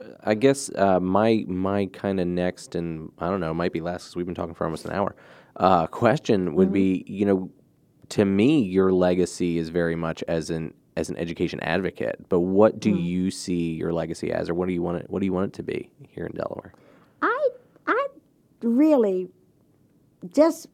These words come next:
Speaker 2: prefer, I, a-, and you're right. I, I believe in education. I am gonna be an advocate and will continue to be an advocate, but I believe in service to others.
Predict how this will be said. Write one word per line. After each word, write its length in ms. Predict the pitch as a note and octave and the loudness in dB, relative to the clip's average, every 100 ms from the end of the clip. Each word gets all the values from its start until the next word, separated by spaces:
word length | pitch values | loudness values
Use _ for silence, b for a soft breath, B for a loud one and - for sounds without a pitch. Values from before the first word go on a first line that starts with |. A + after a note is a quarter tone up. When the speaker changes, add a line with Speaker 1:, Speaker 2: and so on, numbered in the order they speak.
| _ | _
Speaker 2:
prefer, 680 | - G#3 - G#3 F3 D#3+ E3+ _ - | -4 -4 -2 -4 -2 -4 -10 _ -2
I, 140 | G#3 - | 0 0
a-, 200 | A3+ A3+ | 0 2
and 140 | A3+ | 4
you're 140 | A#3 | 4
right. 300 | G#3 D#3 C#3 _ b b b b - | 4 -2 -8 _ b b b b -2
I, 120 | G3 | 0
I 160 | - F3+ | 2 2
believe 520 | F3 F#3 G#3+ C4 A#3 | 4 4 6 6 6
in 100 | G3 | 4
education. 600 | E3+ D3+ D#3 - D3+ - | 0 -2 -6 -8 -8 -6
I 180 | E3 F3 | -6 -2
am 160 | A#3 A3+ | -2 0
gonna 220 | F3+ D#3 | -2 -4
be 160 | D3+ C#3+ | -6 -8
an 100 | C#3+ | -8
advocate 480 | D3 C#3+ D3 D3 - | -12 -14 -10 -10 -4
and 180 | F#3+ F#3 | -2 0
will 80 | F#3+ | 0
continue 460 | F#3+ F#3 G3 F3+ | -4 -4 -4 -4
to 100 | E3 | -8
be 160 | - D#3 | -10 -12
an 100 | D#3 | -12
advocate, 400 | D3+ D3+ - - | -14 -14 -12 -10
but 140 | F3 | -6
I 80 | G#3+ | -4
believe 300 | B3 E4 C4+ | -2 -2 0
in 100 | G#3 | -2
service 460 | F#3 - F3+ F3 - | -2 -4 -4 -4 -10
to 160 | - | -8
others. 380 | D#3 D3+ C3+ - | -6 -6 -10 -12